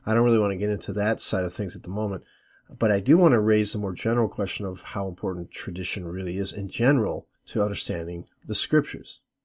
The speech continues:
And here's a story that sort of illustrates it. A pagan came to Hillel seeking to convert to the faith,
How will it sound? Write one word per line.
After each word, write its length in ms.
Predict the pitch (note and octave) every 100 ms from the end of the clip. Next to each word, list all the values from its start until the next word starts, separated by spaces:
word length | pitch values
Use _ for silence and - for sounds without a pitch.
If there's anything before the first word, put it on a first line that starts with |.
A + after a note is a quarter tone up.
| _ _ _ _ _
And 100 | A2
here's 200 | B2 E3+
a 40 | C#3+
story 280 | - C#3
that 120 | G#2+ -
sort 200 | - G2+
of 100 | G2+
illustrates 440 | A2+ - F#2 -
it. 80 | - _ _ _ _ -
A 60 |
pagan 560 | - - - D#3 D#3 D3+
came 260 | - C3 G2+
to 60 |
Hillel 580 | - D3+ D3 A2 G#2 G#2+
seeking 540 | - - B2+ - A#2+ G#2+
to 100 | G#2+
convert 440 | A#2 G2+ A2+ A#2
to 100 | G#2+
the 60 | F#2
faith, 480 | - D3 B2+ B2